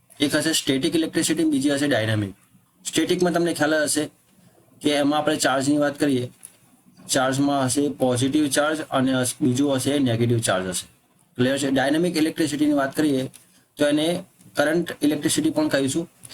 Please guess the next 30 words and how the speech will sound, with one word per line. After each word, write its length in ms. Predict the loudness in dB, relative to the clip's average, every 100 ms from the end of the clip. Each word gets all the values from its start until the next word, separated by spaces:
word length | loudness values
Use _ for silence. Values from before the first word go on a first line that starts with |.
| -20 -20 -4
ઓકે, 260 | -2 0 0
કરંટ 280 | 0 0
ઇલેક્ટ્રિસિટી 480 | 0 0 0 0 0
પણ 160 | 0 0
આપણે 200 | 2 0
એને 140 | 0
કહીશું. 420 | 0 0 0 -4 -6 -20 -20 _
અને 200 | -2 0
એના 140 | 0 2
બે 200 | 0 0
પ્રકાર 400 | 0 0 0 0
છે, 220 | -2 -4 -4
એક 200 | -2 0
હશે 400 | 0 0 0 -2 -2 -2
એ 140 | 0
સી 280 | 0 0 0
અને 340 | 0 0 0
બીજું 360 | 0 0 2 0
હશે 160 | 0
ડી 180 | 0 0
સી. 280 | 0 -2 -2 -8 _ -4
બે 140 | -2
પ્રકારના 340 | 0 0 0 0
કરંટ 280 | 0 0 0
હશે, 180 | 0
એ 220 | 0 0 0
સી 160 | 0
અને 140 | 0 2
ડી 180 | 0
સી. 180 | 0 -4